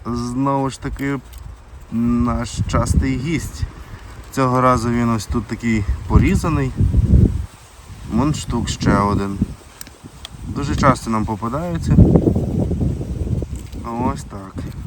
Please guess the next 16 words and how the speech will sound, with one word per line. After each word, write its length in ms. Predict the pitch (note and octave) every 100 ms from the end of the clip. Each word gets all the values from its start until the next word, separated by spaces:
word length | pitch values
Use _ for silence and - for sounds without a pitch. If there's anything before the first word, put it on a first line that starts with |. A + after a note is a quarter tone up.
| -
А 40 |
ми 260 | G#2 A2+ F3
продовжуємо 920 | - G3 D3 A2 A#2+ A2 B2+ B2 B2+
далі. 420 | G#2+ G2 - - - - - - - - - - - - - C3
Отже, 160 | D3+
друзі, 340 | C#3+ D#3 C#3+ C#3
копаємо 600 | C3 B2+ D3+ D3 C3 B2
наступний 840 | C3+ C3 A#2 - C3+ B2+ A#2 G2+ - - - -
смітничок, 760 | - - C3+ B2 F#2 - E3+ E3+ B2
або 140 | A2
поки 280 | G2 B2 G#2+
що 180 | - G#2+
і 40 |
просто 440 | F#2+ A#2 C3 - D3
яму. 360 | D3+ D#3 D#3+ D3+ - - - - - -
І 40 | -